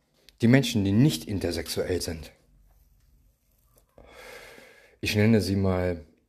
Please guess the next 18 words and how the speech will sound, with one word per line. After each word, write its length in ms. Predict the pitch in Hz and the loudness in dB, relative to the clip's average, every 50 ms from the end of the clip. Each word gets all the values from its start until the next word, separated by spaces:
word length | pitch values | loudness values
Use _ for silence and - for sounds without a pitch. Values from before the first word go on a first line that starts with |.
| _ _ _ _ _ _ _ _ _ _ _ _ _ _ _ _ _ _ _ _ _ - | _ _ _ _ _ _ _ _ _ _ _ _ _ _ _ _ _ _ _ _ _ -2
die 80 | 101 | 0
Reinrassigen, 1000 | 90 87 98 101 104 104 98 87 87 82 - - 95 80 87 82 80 78 76 - - - _ _ - | 2 2 4 4 4 2 2 0 -2 -4 -4 -6 -4 -4 -4 -4 -4 -6 -8 -12 -18 -20 _ _ -2
soll 160 | - 95 95 | 2 2 2
es 100 | 92 - | 4 4
nicht 180 | 113 113 - | 2 2 2
narzisstisch 600 | 113 104 98 - - - - - - 85 - - - - | 0 0 0 -2 -4 -6 -6 -6 -8 -8 -8 -10 -12 -12
heißen. 360 | - 90 87 82 - - - - _ _ _ _ _ _ _ _ _ _ _ _ _ _ _ _ _ - | -10 -8 -8 -8 -10 -12 -16 -18 _ _ _ _ _ _ _ _ _ _ _ _ _ _ _ _ _ 6
Reinrassige 580 | 110 117 131 131 123 120 117 - 117 104 104 | 8 8 8 8 6 2 2 0 -2 -2 -2
Frauen 360 | 98 - 113 113 113 117 113 | -2 2 4 4 4 4 2
oder 180 | 98 95 98 87 | 2 0 0 2
reinrassige 480 | 104 107 107 101 107 95 - 104 98 95 | 2 0 2 0 -2 -2 -2 -2 0 0
Männer 260 | 104 110 113 110 101 | 2 2 2 2 0
sind 160 | 101 98 95 | 0 -2 -2
für 80 | - 101 | -2 0
mich 380 | 95 104 107 104 - - - _ | 0 0 0 0 -4 -8 -10 _
absolut 580 | - 104 101 - - - 98 98 98 98 98 - - - - _ _ _ _ _ _ _ | -4 -4 -4 -2 -4 -4 -2 -2 -2 -2 -4 -10 -18 -20 -20 _ _ _ _ _ _ _
hundert 420 | - 107 107 104 107 104 104 98 | 4 4 6 6 6 4 2 2
Prozent 480 | - 101 98 - - 101 95 95 95 - | 0 -2 -2 0 0 0 0 -2 -4 -8